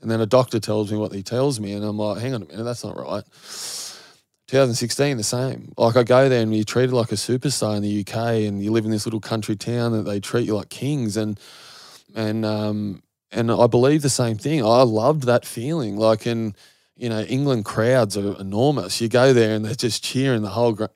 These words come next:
whole game and all for you. And as a front rower, I'd stand in front of that north stand at, at home in England, and they just don't shut up. It's so good.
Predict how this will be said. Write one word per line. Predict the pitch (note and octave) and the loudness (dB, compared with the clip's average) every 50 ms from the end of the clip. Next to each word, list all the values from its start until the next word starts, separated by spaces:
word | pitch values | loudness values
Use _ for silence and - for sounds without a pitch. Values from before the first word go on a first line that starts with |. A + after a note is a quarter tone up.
| F#2+ F#2 - _ | -18 -20 -20 _
whole | - - C#3 C3 | -4 0 0 0
game | A2 G#2+ G#2+ B2 B2 F#2 D#2 F2 G2 | 0 0 -2 -2 -4 -4 -6 -8 -6
and | G#2+ G#2+ - | -6 -8 -6
all | - - B2+ B2+ C3+ C3+ | -4 -2 0 2 4 2
for | C3+ - - | 2 0 -2
you. | B2+ A#2 C#3 D#3 C#3 F#2 D#2+ | -4 -2 0 0 0 -2 -4
And | G2 A#2+ A#2+ A#2+ A#2 G#2+ - - - - - - - - - - - _ - | -4 -4 -2 -2 -4 -6 -8 -14 -20 -20 -20 -20 -20 -20 -20 -20 -20 _ -8
as | B2 A#2+ | -6 -4
a | A#2+ | -2
front | - C#3+ D3 C#3 G2 | 2 2 2 4 4
rower, | A2 A#2+ C3 C3 A2+ | 4 6 8 8 8
I'd | A2 B2 A#2 | 6 6 4
stand | - - - A#2+ A#2+ A#2+ A2+ A2+ | 0 -2 0 0 0 0 0 0
in | A#2 G#2+ | -2 -4
front | G#2 - A#2 A#2+ A#2 | -2 -2 -2 0 0
of | A2 | 0
that | G#2+ G2+ - | -2 -2 -4
north | - G2+ G#2 A2 B2+ C3 | -6 -6 -4 -2 -2 0
stand | B2 - - A2+ A2 A2 G#2+ | -2 -2 -2 -2 -2 -2 -2
at, | A2 G#2+ - _ _ - | -4 -4 -6 _ _ -10
at | - G#2 G2+ | -6 -6 -6
home | G2+ A2 A2+ A#2+ B2 A#2 A2+ | -4 -2 0 0 0 0 0
in | A2 G#2+ G#2 - | -2 -2 -4 -6
England, | - G#2+ A#2 B2 B2+ A#2+ A2+ G#2+ | -4 -4 -2 0 0 0 0 0
and | G#2 G#2+ G#2 G2+ - _ _ _ _ _ _ _ _ _ - | -2 -4 -4 -8 -10 _ _ _ _ _ _ _ _ _ -12
they | A#2 A#2 | -10 -6
just | B2 D3 - - | -6 -6 -6 -4
don't | A#2+ A2 G#2+ F#2+ | -6 -6 -4 -6
shut | - - F#2+ F#2 F#2 | -6 -8 -10 -10 -10
up. | G2 A#2 C#3+ C#3 A2 - | -10 -8 -8 -8 -8 -8
It's | - - G#2 - - | -8 -8 -6 -6 -6
so | - - A#2+ B2+ A#2 A2+ | -4 0 2 2 2 2
good. | G#2 A2 A#2 B2+ B2+ B2 G#2 | 0 0 0 2 2 0 0